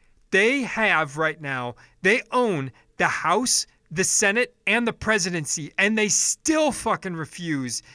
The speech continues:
to pass things that Joe Biden promised on. The debt relief for, um, for student aid, nowhere to be seen. The minimum wage increase, nowhere to be seen. The goddamn two thousand dollar checks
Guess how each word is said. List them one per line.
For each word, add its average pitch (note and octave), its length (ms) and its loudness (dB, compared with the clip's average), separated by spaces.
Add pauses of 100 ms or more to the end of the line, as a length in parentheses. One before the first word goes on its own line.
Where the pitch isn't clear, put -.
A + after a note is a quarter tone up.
(220)
to A3 120 0
pass G#3+ 420 0
things G3 280 -4
that E3 160 -2
Joe G#3+ 360 4
Biden A3 600 2
promised F#3+ 640 -2
on. A#2 260 -10 (600)
The E3 140 2
debt G3+ 320 2
relief B3 400 0
for, G3 540 0
um, D3+ 480 -2 (600)
for G3 140 -4
student A#3 420 0
aid, A3 340 0 (320)
nowhere F#3+ 480 2
to G#3 80 2
be G#3+ 140 -4
seen. B2 420 -4 (440)
The F3 80 2
minimum A3 440 4
wage A#3 320 2
increase, C4 600 -2 (280)
nowhere F#3+ 560 2
to G3 60 2
be F#3+ 160 -4
seen. F3 420 -4 (340)
The G3 60 0
goddamn C#4 460 2
two C4+ 160 -2
thousand C4 420 2
dollar A#3 300 2
checks - 500 0